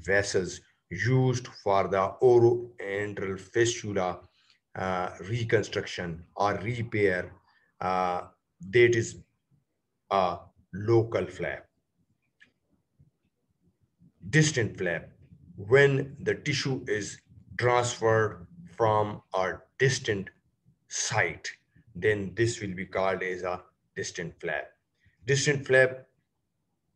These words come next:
may be pedicle flap that is transferred from the distant site, but still attached to its original, uh, blood supply.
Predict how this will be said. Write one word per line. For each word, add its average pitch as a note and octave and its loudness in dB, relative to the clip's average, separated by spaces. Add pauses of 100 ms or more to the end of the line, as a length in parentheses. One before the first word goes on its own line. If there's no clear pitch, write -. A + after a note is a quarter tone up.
(380)
may A#2 4
be A#2 -2 (320)
pedicle C3 4
flap B2 4 (400)
that G#2+ 0
is A#2 0
transferred C3+ 2
from G2+ 0
the E2+ -2
distant C3+ 0
site, G2+ -4 (420)
but A2+ 2
still F3 6
attached F3 2
to C#3 -8
its - -4
original, G2+ -2 (480)
uh, F2+ -2
blood G2 -6
supply. D#2+ -8